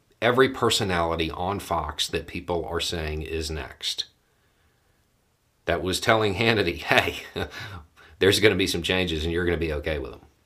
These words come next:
Um, and then that's probably another ten percent of the inbox. What kind of changes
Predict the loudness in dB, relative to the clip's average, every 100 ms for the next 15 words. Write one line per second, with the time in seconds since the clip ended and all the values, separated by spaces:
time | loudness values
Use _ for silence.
0 | _ _ _ _ _ _ _ _ _ _
1 | -20 -20 _ -20 _ _ _ _ -14 -12
2 | -12 -16 -18 -20 _ _ _ _ _ _
3 | _ _ _ _ _ _ _ _ _ _
4 | _ 0 4 6 4 2 0 0 2 -2
5 | -6 -12 -20 -20 -20 -20 -12 4 4 4
6 | -2 -2 0 2 0 -2 -14 -14 -2 -2
7 | -2 -4 -4 -6 -12 -18 -16 -10 -10 -8
8 | -8 -8 -12 -12 -14 -12 -4 -4 -2 -2
9 | -2 -4 -4 -4 -4 -6 -8 -12 -14